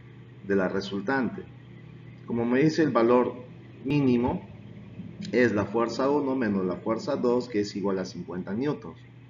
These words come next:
Es una diferencia. Mientras que el valor máximo es la suma de la fuerza uno más la fuerza dos, que es igual a cien newton. Estableciendo estos dos sistemas de ecuaciones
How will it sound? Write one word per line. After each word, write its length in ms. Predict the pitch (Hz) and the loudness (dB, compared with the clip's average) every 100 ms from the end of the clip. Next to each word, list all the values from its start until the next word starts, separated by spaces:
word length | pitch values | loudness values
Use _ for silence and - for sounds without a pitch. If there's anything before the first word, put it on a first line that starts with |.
| - - | -20 -18
Es 140 | 98 107 | -10 -4
una 160 | 98 | -2
diferencia. 640 | 98 - 104 123 117 - - - - - - - - | -2 -2 0 2 0 -4 -16 -20 -20 -20 -20 -20 -4
Mientras 300 | 113 110 110 | -2 -2 -2
que 80 | 123 | 0
el 60 | |
valor 280 | 113 135 160 | 2 2 2
máximo 580 | 156 156 151 135 131 135 | 2 0 0 -2 -2 -2
es 160 | 131 95 | -2 -2
la 140 | 92 | -4
suma 400 | - 208 180 90 - - - - - - - - - | 0 2 2 -2 -6 -16 -20 -20 -20 -20 -20 -20 -6
de 80 | 104 | 0
la 120 | 101 | 0
fuerza 420 | 101 113 113 131 | 2 0 0 0
uno 240 | 135 139 131 | 2 2 0
más 160 | 110 | 0
la 120 | 95 92 | 0 0
fuerza 360 | 107 104 139 | -4 -2 -4
dos, 320 | 117 113 113 | 0 2 2
que 80 | - | -2
es 120 | 104 101 | -4 0
igual 200 | 95 95 | 0 0
a 60 | |
cien 300 | 92 92 92 | -2 -4 -2
newton. 380 | 117 131 - 76 - - - - - - - - - - - - - - | 2 0 -2 -14 -16 -20 -20 -20 -20 -18 -20 -20 -20 -20 -20 -20 -20 -6
Estableciendo 640 | 147 170 160 185 226 214 | -4 2 4 4 2 0
estos 260 | 196 139 110 | 2 2 0
dos 140 | 147 | 0
sistemas 360 | 139 120 135 123 | -2 -4 0 0
de 80 | 110 | 0
ecuaciones 760 | 104 95 127 113 107 139 - | -2 -2 -2 0 -2 -2 -6